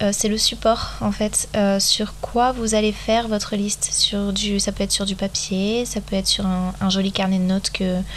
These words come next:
que vous vous achetez à la fin de l'année, spécialement dédié pour ça et pour vos petites pensées.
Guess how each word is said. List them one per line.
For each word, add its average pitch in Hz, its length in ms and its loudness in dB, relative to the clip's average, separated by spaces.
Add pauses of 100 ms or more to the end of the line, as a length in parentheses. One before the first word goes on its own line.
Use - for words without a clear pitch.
(260)
que 202 120 -2
vous 190 100 0
vous 190 160 0
achetez 196 240 0
à - 20 2
la 190 120 0
fin 196 120 -2
de 202 60 0
l'année, 196 380 2
spécialement 196 500 0
dédié 196 260 -2
pour - 200 -8
ça 202 340 0
et 190 100 0
pour 185 180 -6
vos 190 100 -4
petites - 280 -4
pensées. 190 460 -2